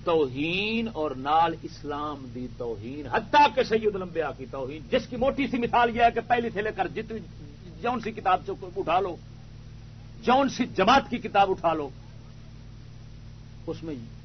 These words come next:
یہاں تک الفاظ ہوں گے کہ پہلا بندہ لنگور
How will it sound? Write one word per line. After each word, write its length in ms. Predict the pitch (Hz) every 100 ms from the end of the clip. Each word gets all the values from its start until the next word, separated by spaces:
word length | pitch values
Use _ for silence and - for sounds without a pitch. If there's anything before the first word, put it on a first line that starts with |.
| - -
یہاں 340 | 127 139 165 190
تک 220 | 165 151
الفاظ 420 | 135 113 120 120 113
ہوں 140 | 117
گے 100 | 117 120 -
کہ 80 | 113 -
پہلا 400 | 147 139 151 165 160
بندہ 420 | 123 113 110 113 113
لنگور 540 | 107 98 90 104 135